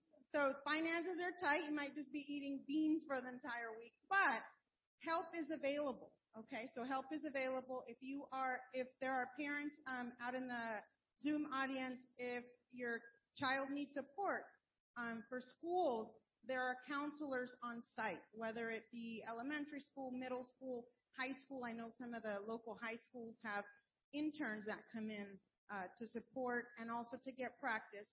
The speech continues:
but to support the school. So that's one avenue for the, for the younger children. If you're a college student,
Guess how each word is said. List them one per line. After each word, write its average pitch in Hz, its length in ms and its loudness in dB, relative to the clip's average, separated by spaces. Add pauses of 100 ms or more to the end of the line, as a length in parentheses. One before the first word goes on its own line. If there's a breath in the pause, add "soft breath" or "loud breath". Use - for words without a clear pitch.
but 202 220 -8
to 233 80 -10
support 226 480 -8 (240)
the 220 160 -8
school. 180 320 -10
So 190 240 -2 (420)
that's 247 240 -4
one 269 240 -2
avenue 240 480 -4 (100)
for 220 140 -4
the, 214 160 -6 (140)
for 226 100 -8
the 220 160 -6
younger 262 320 -2
children. 202 480 -8
If 208 80 -16
you're 226 140 -6
a - 180 -14
college 311 300 -2 (100)
student, 226 320 -2